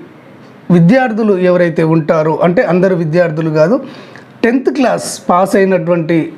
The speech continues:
విద్యార్థులకు ఇంటర్మీడియట్లో ఇక్కడ ప్రైవేట్ కార్పొరేట్ కాలేజీల్లో ఉచితంగా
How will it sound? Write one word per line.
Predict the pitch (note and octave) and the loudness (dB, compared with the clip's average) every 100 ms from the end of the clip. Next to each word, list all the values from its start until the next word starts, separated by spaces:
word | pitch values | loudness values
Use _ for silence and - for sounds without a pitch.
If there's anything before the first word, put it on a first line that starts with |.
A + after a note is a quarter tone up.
| D#3 | -2
విద్యార్థులకు | D3+ D3 F#3 F#3 E3+ E3 E3 D#3 B3+ F#4 - - - - - A3 | 0 2 2 2 -2 -2 -2 0 0 -2 -8 -20 -20 -14 0 2
ఇంటర్మీడియట్లో | B3+ D#4+ C#4 A#3 G#3 F#3+ D#3 G3 F3+ - - F#3+ | 4 2 2 2 2 0 0 0 0 -4 -6 -2
ఇక్కడ | D#3+ F3+ E3+ E3 D#3+ D3 D#3+ | 0 0 2 2 0 0 0
ప్రైవేట్ | F#3+ C4 C#4+ A#3+ - F#3 | 0 2 2 0 -2 0
కార్పొరేట్ | F#3+ F#3 - G#3 G3+ E3 - | 0 -2 0 2 0 -2 -2
కాలేజీల్లో | F3 F3 E3+ E3+ E3+ G#3+ - - - - - G3+ | 0 0 0 0 2 0 0 -6 -20 -20 -2 0
ఉచితంగా | G#3 D4+ C#4 A#3 G3+ | 2 0 0 0 -2